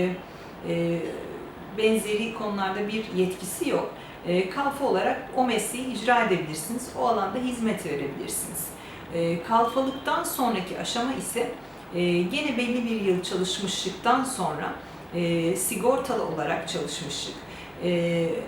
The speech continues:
güzellik salonu veya bir kuaför salonunda, e, sigorta primlerinizin, e, güzellik uzmanı veya kuaför olarak, e, veya makyöz olarak yatması gerekiyor. Bu çok önemli bir ayrıntı.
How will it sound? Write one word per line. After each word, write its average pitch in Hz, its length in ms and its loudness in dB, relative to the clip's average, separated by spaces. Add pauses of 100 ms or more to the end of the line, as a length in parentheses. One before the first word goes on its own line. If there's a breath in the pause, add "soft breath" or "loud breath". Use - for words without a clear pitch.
(320)
güzellik 220 360 2
salonu 240 340 0
veya 185 260 4
bir 185 120 2 (100)
kuaför 190 380 4
salonunda, 175 720 0 (480 loud breath)
e, 170 260 2
sigorta 233 540 4
primlerinizin, 190 920 -2 (260 loud breath)
e, 170 380 2 (400)
güzellik 208 420 2 (120)
uzmanı 175 420 2
veya 196 340 4
kuaför 196 380 4
olarak, 190 380 4 (420 loud breath)
e, 170 180 4 (500)
veya 214 280 6
makyöz 214 440 4
olarak 185 440 4
yatması 196 440 0
gerekiyor. 156 500 -4
Bu 220 40 -6
çok - 180 -6
önemli 165 300 -2 (140)
bir 175 160 -2
ayrıntı. 202 400 0